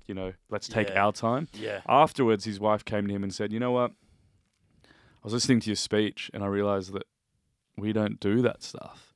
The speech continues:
Speaker 1: And even he said, when he said it, he was like, "Holy shit, I'm saying this and we
Speaker 2: Yeah.
Speaker 1: don't do it anymore." And they, it was a good wake-up call. It was good, sobering to be
Speaker 2: Yeah.
Speaker 1: like, "Let's, let's work. We gotta work. It's work."
Speaker 2: Yeah.
Speaker 1: Like, you gotta, it's in, it's like, you know, w-,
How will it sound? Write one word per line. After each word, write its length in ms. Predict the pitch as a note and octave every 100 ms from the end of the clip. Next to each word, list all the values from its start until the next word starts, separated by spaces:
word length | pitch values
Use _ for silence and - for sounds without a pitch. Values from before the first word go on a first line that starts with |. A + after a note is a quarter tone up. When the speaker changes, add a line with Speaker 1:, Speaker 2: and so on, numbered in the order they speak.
| _ -
Speaker 1:
And 160 | A#2
even 180 | B2+ B2
he 160 | A#2+ A#2
said, 180 | A#2+
when 120 | G#2+ G2+
he 60 |
said 260 | - A#2+ B2
it, 120 | -
he 100 | G2
was 100 | F#2
like, 200 | F#2 F#2 _ _ _ _
"Holy 160 | - G#2+
shit, 240 | A#2 G#2+ _ _ _ _ _ -
I'm 80 | A#2
saying 360 | - A2 A2
this 300 | G2 - - _ -
and 80 | G#2+
we 60 | A#2
Speaker 2:
Yeah. 60 |
Speaker 1:
don't 100 | A#2
do 160 | G2 A2
it 60 | A2+
anymore." 400 | F2+ G2 - - _ _ _ _ -
And 200 | G#2+ G#2
they, 280 | G2+ G2 -
it 40 |
was 140 | G#2 G2
a 60 | -
good 160 | C3 C3+
wake-up 460 | A2+ A#2+ C3 -
call. 260 | - G2 F2
It 40 |
was 160 | G2 F#2+
good, 200 | A#2 G#2
sobering 460 | - A2 A#2 G#2+ G2
to 80 | F#2+
be 60 |
Speaker 2:
Yeah. 60 | F#2+
Speaker 1:
like, 160 | F#2+ F#2 -
"Let's, 360 | G#2+ - -
let's 260 | A2 A2+ -
work. 260 | G#2+ C3+ -
We 60 |
gotta 140 | C3 C3+
work. 400 | A#2 E3+ - -
It's 140 | -
work." 200 | A2+ C3+
Speaker 2:
Yeah. 100 | G#2+
Speaker 1:
Like, 180 | G#2+ G#2+
you 80 | A2
gotta, 260 | A#2+ G#2+ - - _ _ _
it's 160 | A2+ -
in, 140 | A#2
it's 200 | A2 -
like, 160 | G#2+ G2+ _ _ -
you 160 | A#2
know, 160 | G#2 G2
w-, 220 | G2+ G2+